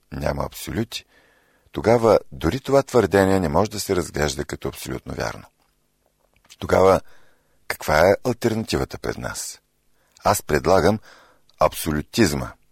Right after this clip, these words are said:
един окончателен универсален стандарт за правилно и неправилно. И как достигаме до този стандарт?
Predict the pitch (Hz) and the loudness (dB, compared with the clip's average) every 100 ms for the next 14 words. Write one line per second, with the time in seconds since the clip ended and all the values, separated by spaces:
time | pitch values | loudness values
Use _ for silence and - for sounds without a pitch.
0 | _ _ _ 67 69 69 - 67 - 82 | _ _ _ -6 -4 -6 -6 -6 -2 -2
1 | - 95 98 67 64 - 67 65 - - | 0 0 0 -4 -6 -4 -2 -2 -8 -12
2 | 60 76 76 - - 71 69 69 78 82 | -2 -2 -2 -8 -6 -4 -2 -6 -8 -6
3 | 60 60 52 50 - _ _ _ _ _ | -6 -6 -8 -14 -20 _ _ _ _ _
4 | _ - 71 - 78 71 73 - 120 85 | _ -6 -6 -2 -4 -4 -8 -2 0 0
5 | 65 60 - 62 - - 60 58 57 - | -2 -6 -6 -6 -8 -10 -10 -8 -10 -16